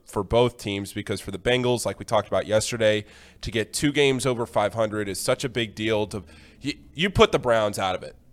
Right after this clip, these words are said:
with a lot, with, with a Bengals win over the Browns on Monday night.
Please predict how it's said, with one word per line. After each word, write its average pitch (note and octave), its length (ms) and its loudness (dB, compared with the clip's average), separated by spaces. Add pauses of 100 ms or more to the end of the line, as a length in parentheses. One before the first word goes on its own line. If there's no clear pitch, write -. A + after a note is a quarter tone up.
with A#2 100 -4
a A#2+ 60 4
lot, B2 400 8 (640)
with, C3+ 340 -2
with C3 160 -2
a B2 60 2
Bengals E3 480 2
win A#2+ 380 0
over B2 240 0
the A#2+ 80 -4
Browns G2+ 500 0
on G#2 180 0
Monday G2+ 360 -2
night. F2+ 340 -4